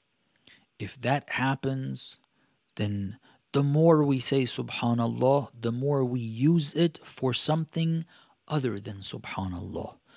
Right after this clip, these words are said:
The more we use it for ourselves, the more we go against the phrase Subhanallah, which means there is nothing but God.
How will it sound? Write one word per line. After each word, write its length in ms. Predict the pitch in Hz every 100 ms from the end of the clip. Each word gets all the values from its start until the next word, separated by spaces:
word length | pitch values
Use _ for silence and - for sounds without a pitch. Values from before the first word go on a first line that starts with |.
| - - _
The 100 | -
more 260 | 123 139 143
we 140 | 135
use 420 | 123 117 151 147 143
it 180 | 156
for 380 | - - 139 131
ourselves, 720 | 104 101 - 110 98 101 - -
the 60 | 113
more 220 | 120 139
we 220 | 135 139 -
go 260 | 131 143 -
against 600 | 143 143 196 247 196 -
the 60 | 139
phrase 540 | - 147 143 131 110 - _ -
Subhanallah, 840 | - 104 - 131 127 117 117 110
which 200 | 123 131
means 240 | 151 143 123
there 200 | 151 175
is 140 | 147
nothing 320 | 135 123 127
but 180 | 120 -
God. 360 | 120 110 101